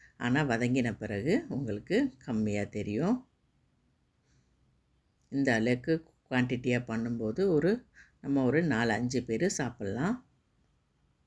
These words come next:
இதோட புளி வந்து சின்ன,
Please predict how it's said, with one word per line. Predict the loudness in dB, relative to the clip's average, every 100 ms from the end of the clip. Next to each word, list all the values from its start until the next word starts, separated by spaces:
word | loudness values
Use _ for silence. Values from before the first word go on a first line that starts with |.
| _ _ _ _ _ _ _ _ _ _ _ -20 -20 -14 -2
இதோட | 2 4 6 6 4 0
புளி | 0 4 6
வந்து | 4 4 4 2
சின்ன, | -2 0 4